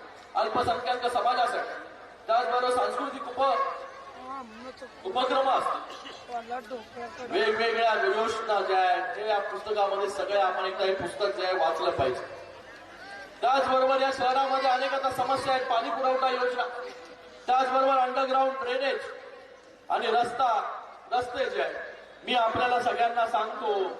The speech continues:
जे जे प्रस्ताव इथून गेलेले आहेत, पाणी पुरवठ्यासाठी शंभर कोटी रुपये, अंडरग्राऊंड ड्रेनेजसाठी नव्वद कोटी रुपये,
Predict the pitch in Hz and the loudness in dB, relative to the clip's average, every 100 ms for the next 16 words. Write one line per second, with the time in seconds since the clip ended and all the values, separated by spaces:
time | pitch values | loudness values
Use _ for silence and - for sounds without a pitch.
0 | 269 - - 254 277 277 262 247 - 247 | -12 -14 0 2 4 2 2 0 2 2
1 | 240 247 247 240 240 247 240 247 233 254 | 2 -6 -4 -2 0 2 0 2 2 2
2 | 233 240 247 247 247 233 - 220 220 254 | 0 2 2 2 2 0 -2 -2 0 0
3 | 247 240 240 226 214 202 185 180 - - | 2 -2 0 -2 0 2 2 0 -4 -6
4 | - 214 277 254 254 254 240 247 247 240 | -2 0 2 2 2 2 0 -2 -2 0
5 | 240 247 220 240 262 254 240 240 233 214 | -2 -2 0 2 2 2 -2 -2 -2 2
6 | 208 190 | 4 4